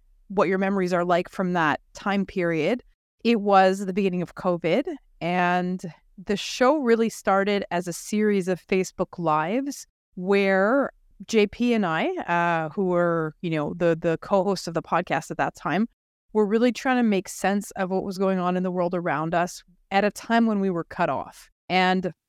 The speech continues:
you know, I think for us real estate investors, um, who are trying to make good decisions, trying to, you know, understand what's happening in the industry and, and get ahead of the ball, you know, being cut off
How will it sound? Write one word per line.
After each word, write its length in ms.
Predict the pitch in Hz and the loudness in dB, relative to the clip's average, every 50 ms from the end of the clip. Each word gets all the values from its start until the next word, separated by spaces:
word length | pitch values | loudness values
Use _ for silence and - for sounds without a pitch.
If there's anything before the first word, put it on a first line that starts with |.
| _ _ - | _ _ 2
you 80 | 247 226 | 2 4
know, 100 | 214 208 | 4 4
I 80 | 208 | 2
think 220 | - - 226 226 - | 2 2 2 0 0
for 240 | - - 202 180 | 0 2 2 4
us 320 | 151 190 196 190 - - - - _ - | 4 4 2 0 -4 -12 -18 -18 _ -4
real 140 | 202 214 202 | -2 -2 -2
estate 220 | - - 214 190 | -2 -2 -2 -2
investors, 640 | 190 185 175 175 - - - 196 180 180 180 175 - - - _ - - - | 0 0 -2 -2 -4 -4 -4 -4 -4 -4 -4 -6 -10 -16 -20 _ -14 -8 -4
um, 280 | 185 175 170 175 180 | -2 -2 -2 -2 -2
who 140 | 156 180 202 | -2 0 0
are 80 | 196 190 | 0 0
trying 220 | - - 202 196 | 0 -2 -2 0
to 60 | 190 | 0
make 200 | 185 185 180 180 | 0 0 -2 0
good 140 | - 208 190 | 0 0 0
decisions, 640 | 185 185 - - 196 180 - 196 175 165 170 175 - | -2 -4 -4 -4 -4 -2 -2 -2 -2 -2 -4 -6 -8
trying 400 | - - - 190 180 175 180 180 - | -10 -8 -4 -2 0 0 -2 -2 -4
to, 360 | - - 190 180 175 175 175 - _ | -2 0 0 0 0 -2 -4 -8 _
you 140 | 202 196 180 | -4 -2 -2
know, 220 | 170 160 170 - _ _ _ _ _ - - | -2 -2 -4 -4 _ _ _ _ _ -14 -4
understand 460 | - 208 208 208 - - 208 196 196 | 0 2 2 2 2 2 2 2 2
what's 120 | 185 185 - | 0 -4 -4
happening 360 | - 180 175 - 190 185 180 | -4 -6 -4 -4 -2 -2 -2
in 100 | 175 175 | -2 -2
the 100 | 175 175 | -2 0
industry 640 | 180 175 190 190 - - - 208 190 185 185 185 - | -2 -2 -2 -4 -6 -6 -4 -2 0 0 0 0 -2
and, 300 | 151 156 160 160 160 - | -2 -4 -4 -4 -6 -6
and 200 | - 151 160 165 | -6 -6 -4 0
get 160 | - 185 180 | 2 2 2
ahead 260 | 175 160 175 180 170 180 | 2 2 2 0 0 0
of 80 | 170 | -2
the 80 | 165 156 | -6 -6
ball, 480 | 160 160 151 147 147 151 190 285 330 - _ _ _ _ _ _ - | -4 -2 0 2 2 2 2 0 -2 -6 _ _ _ _ _ _ -6
you 80 | 208 202 | -2 0
know, 120 | 196 185 | 0 0
being 320 | 175 214 208 220 208 208 | 0 0 0 2 2 0
cut 300 | 196 - - - 208 202 | -2 -4 -2 0 2 2
off 460 | 202 196 190 185 185 185 - - - | 4 4 4 2 2 0 -4 -8 -20